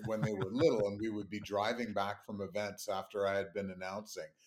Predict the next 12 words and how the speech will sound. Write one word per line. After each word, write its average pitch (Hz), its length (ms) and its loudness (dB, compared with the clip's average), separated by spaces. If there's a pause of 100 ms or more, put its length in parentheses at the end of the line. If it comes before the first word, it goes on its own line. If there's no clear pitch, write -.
(360)
they 143 220 4
could 147 320 2
go 135 240 6
through 127 300 0
the 113 160 0
entire 117 520 0
helmet 120 400 0
rule, 92 400 -2 (400)
um, 98 460 -2 (320)
like, 104 260 0 (640)
just, - 380 -2 (580)
uh, 104 300 4